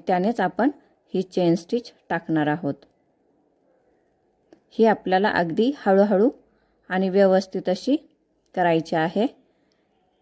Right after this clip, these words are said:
कारण सिल्क थ्रेड हा थोडासा कच्चा असतो आणि लगेच तुटण्याची शक्यता असते, त्यामुळे तुम्ही याची प्रॅक्टिस करताना अगदी हळूहळू ही प्रॅक्टिस करायची आहे. आणि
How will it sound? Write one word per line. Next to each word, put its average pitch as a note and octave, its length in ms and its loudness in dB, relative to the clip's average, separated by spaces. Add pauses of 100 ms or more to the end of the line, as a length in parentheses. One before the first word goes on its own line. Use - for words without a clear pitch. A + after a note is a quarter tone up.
(420)
कारण G3+ 420 4
सिल्क G#3 440 0
थ्रेड G#3+ 220 2
हा G#3+ 200 0 (100)
थोडासा G3+ 460 0 (1080)
कच्चा G#3 360 2
असतो A3+ 300 -2
आणि A#3 460 -2 (440)
लगेच G3+ 440 0
तुटण्याची G#3 460 -2
शक्यता F#3+ 480 -4
असते, F3+ 300 -4
त्यामुळे F#3+ 380 -2
तुम्ही G#3 360 0 (460)
याची G3+ 260 2
प्रॅक्टिस G3+ 480 -2
करताना F#3 540 -2
अगदी G3 420 0 (480)
हळूहळू G#3+ 440 4 (180)
ही G3+ 120 -2
प्रॅक्टिस G3 540 -4
करायची F3 440 -2
आहे. F3+ 300 -2 (1200)
आणि F#3+ 300 2